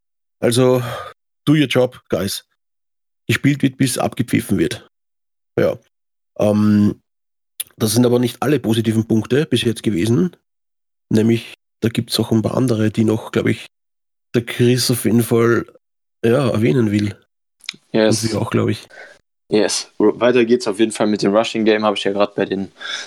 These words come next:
Speaker 2: Stats schon angedeutet, hundertsiebzig Rushing Yards. Dieses Spiel mal Jamal Williams, der da Aaron Jones auf jeden Fall outplayed hat. Ähm,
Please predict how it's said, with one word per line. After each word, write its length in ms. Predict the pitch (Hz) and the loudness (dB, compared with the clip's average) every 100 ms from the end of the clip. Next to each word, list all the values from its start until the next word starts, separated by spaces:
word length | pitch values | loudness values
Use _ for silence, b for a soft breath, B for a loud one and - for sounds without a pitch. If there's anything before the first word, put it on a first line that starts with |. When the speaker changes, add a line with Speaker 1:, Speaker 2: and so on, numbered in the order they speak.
| B | B
Speaker 2:
Stats 340 | - 143 139 - | -2 0 0 0
schon 140 | 123 | 0
angedeutet, 760 | 110 123 120 113 117 113 113 110 | 0 2 2 4 2 0 -8 -2
hundertsiebzig 580 | 120 110 110 - - - | 0 0 -2 -6 -4 0
Rushing 340 | 117 113 107 | 0 0 0
Yards. 420 | - 196 - - B B B B _ - | 2 2 0 -6 B B B B _ 4
Dieses 320 | 147 151 147 | 6 6 2
Spiel 240 | - 143 | 2 2
mal 280 | 135 127 120 | 4 2 2
Jamal 340 | 117 120 117 113 | 0 0 2 4
Williams, 400 | 123 135 123 - | 2 2 -2 2
der 120 | 120 | 4
da 140 | 113 | 4
Aaron 240 | 110 113 107 | 2 2 2
Jones 300 | 120 120 120 | 2 2 -2
auf 140 | 107 | -2
jeden 160 | 120 117 | 0 0
Fall 160 | 117 | 0
outplayed 520 | 107 120 - 131 120 131 | 0 0 0 -2 -2 0
hat. 320 | 117 - - - | -2 -2 -16 -4
Ähm, 480 | 113 107 104 104 | 0 0 0 -4